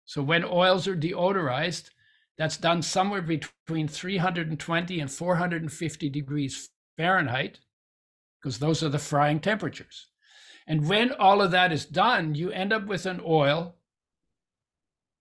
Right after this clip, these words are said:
that has a half to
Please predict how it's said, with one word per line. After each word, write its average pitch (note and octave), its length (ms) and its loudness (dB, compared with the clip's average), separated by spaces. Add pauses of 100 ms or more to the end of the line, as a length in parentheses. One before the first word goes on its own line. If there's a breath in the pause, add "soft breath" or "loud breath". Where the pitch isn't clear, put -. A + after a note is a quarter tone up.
(240)
that E3+ 260 2
has F3 520 2 (220)
a D#3+ 120 -2
half G#3 480 2
to E3+ 300 -4